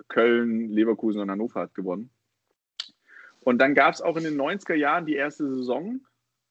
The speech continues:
mit, äh, sechs Teams. Ähm, das waren die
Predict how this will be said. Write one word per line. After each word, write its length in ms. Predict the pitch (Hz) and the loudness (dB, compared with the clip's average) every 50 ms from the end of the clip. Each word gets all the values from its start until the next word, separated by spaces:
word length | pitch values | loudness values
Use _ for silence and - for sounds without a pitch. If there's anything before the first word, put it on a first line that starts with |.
| _ _ _ _ _ _ _ _ | _ _ _ _ _ _ _ _
mit, 480 | - 127 131 139 147 143 143 - - - _ - | -10 -4 -2 -2 -2 -2 -4 -8 -20 -14 _ -2
äh, 400 | 135 127 127 123 123 123 123 123 131 123 120 - - - - | 0 2 2 2 0 0 -2 -4 -6 -8 -8 -10 -10 -10 -4
sechs 340 | 110 113 139 143 - - - | 0 2 2 2 2 0 -6
Teams. 580 | - 160 175 226 269 285 - - - - - _ _ _ _ _ _ _ _ _ _ _ _ _ _ _ _ _ _ _ _ _ _ _ _ _ _ _ _ _ _ _ - | -6 -4 -2 -2 -2 -4 -6 -12 -18 -20 -20 _ _ _ _ _ _ _ _ _ _ _ _ _ _ _ _ _ _ _ _ _ _ _ _ _ _ _ _ _ _ _ -8
Ähm, 960 | 143 131 127 127 127 123 120 120 120 120 117 117 117 113 113 110 110 113 - - | -6 -2 -2 0 0 -2 -2 -2 -2 -4 -4 -4 -6 -8 -10 -10 -12 -14 -16 -16
das 280 | - - 113 107 - - | -10 -8 -8 -8 -4 0
waren 280 | 123 113 113 117 117 107 | 2 2 2 2 2 0
die 560 | 113 113 113 113 113 113 113 110 110 113 | 0 0 2 2 0 0 -2 -2 -4 -6